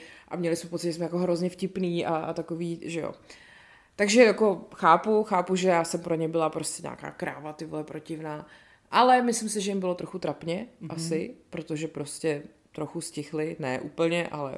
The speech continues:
Speaker 1: jako nějak si to tam mezi sebou vzkázali.
Speaker 2: Mhm.
Speaker 1: Takže jo,
Speaker 2: Dobrý.
Speaker 1: vlastně dobrý.
Speaker 2: Dobrý.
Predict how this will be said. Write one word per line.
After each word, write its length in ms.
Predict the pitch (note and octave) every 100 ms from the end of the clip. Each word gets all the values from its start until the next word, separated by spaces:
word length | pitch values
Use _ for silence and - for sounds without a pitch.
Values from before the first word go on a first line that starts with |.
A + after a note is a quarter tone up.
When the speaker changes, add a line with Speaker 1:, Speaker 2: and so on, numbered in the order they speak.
| -
Speaker 1:
jako 420 | - D3+ - - -
nějak 240 | D3 C#3+
si 100 | -
to 100 | D#3+
tam 140 | D3+ C#3+
mezi 180 | D3+ D3+
sebou 260 | E3 D3
vzkázali. 580 | - - D3+ E3 E3+ E3 - -
Speaker 2:
Mhm. 240 | D3+ E3 F3+ - _ _ _ _ _
Speaker 1:
Takže 540 | G3 F3+ E3+ E3 D3+ - - _ _
jo, 220 | - - - _ _ _
Speaker 2:
Dobrý. 280 | F3 G#3+ C#4
Speaker 1:
vlastně 200 | F3+ E3
dobrý. 360 | D#3+ - - F3 _ -
Speaker 2:
Dobrý. 420 | F#3+ A3 A#3+ G3